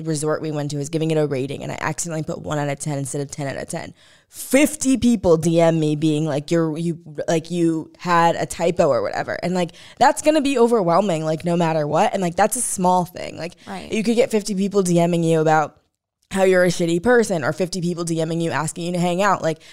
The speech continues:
Speaker 1: for every one person that asks me to hang out,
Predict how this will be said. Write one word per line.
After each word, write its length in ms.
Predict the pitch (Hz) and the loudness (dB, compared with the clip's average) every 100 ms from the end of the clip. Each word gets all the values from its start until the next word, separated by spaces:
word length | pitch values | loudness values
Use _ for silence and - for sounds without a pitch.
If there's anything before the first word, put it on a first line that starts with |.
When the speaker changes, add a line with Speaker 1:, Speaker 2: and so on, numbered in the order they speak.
| - | -6
Speaker 1:
for 140 | 214 | 0
every 320 | 190 214 254 | 4 4 4
one 320 | 214 165 170 180 | 2 2 0 0
person 320 | 175 165 165 | -2 -2 -4
that 140 | 151 | -4
asks 280 | 156 160 - | -4 -4 -6
me 100 | 160 | -4
to 60 | 156 | -2
hang 220 | 151 143 | -2 -4
out, 320 | 143 202 214 | 0 0 -2